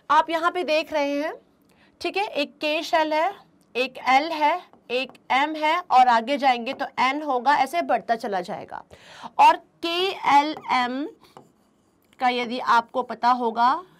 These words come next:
इलेक्ट्रॉनिक कन्फिगरेशन यदि आपने देखा होगा तो इस तरीके से टू, एट, एटीन, थर्टी टू, कभी किस कंडीशन में टू, एट, एटीन,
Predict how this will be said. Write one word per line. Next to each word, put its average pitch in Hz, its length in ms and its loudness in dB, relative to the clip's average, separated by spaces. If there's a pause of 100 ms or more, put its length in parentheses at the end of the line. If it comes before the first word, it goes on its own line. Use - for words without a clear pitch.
(120)
इलेक्ट्रॉनिक 262 680 -4
कन्फिगरेशन 294 720 -2
यदि 262 200 -4
आपने 233 320 0
देखा 214 300 -6
होगा 233 320 -2
तो 285 140 -10
इस 294 140 -10
तरीके 247 320 -8
से 285 140 -8
टू, 277 280 -6
एट, 247 400 -6
एटीन, 247 480 -8
थर्टी 240 320 -6
टू, 294 200 -8
कभी 233 260 -6
किस 247 240 -8
कंडीशन 220 400 -8
में 233 80 -10
टू, 240 260 -8
एट, 233 280 -6
एटीन, 233 600 -6